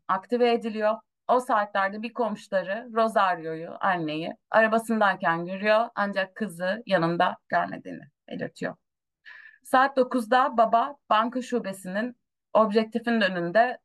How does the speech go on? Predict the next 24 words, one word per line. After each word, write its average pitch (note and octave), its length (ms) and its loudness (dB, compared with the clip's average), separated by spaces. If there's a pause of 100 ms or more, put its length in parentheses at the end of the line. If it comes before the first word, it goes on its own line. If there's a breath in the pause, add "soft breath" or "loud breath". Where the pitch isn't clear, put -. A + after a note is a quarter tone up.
(140)
dokuz A3+ 340 -4
defaya G3 400 4
kadar G3 360 2
teker A3 400 0
teker G#3 340 -2
geçiyor, F#3+ 720 -6
kameralara F3+ 520 0
yakalanıyor C#3+ 840 -2
dokuz - 300 -4
kez. - 360 -4 (440 loud breath)
Beş B3+ 220 4
dakika B3+ 300 2
sonra A#3+ 280 4
Asunta'nın A#3 440 0
cep A3+ 220 2
telefonuna G#3+ 420 0
gelen F#3+ 360 0
bir E3 100 -8
bağlantı E3+ 480 0
kaydediliyor. D3+ 640 -6 (840)
Saat A3+ 300 4
on A#3+ 120 6
otuz G3 340 -2
birde E3+ 400 4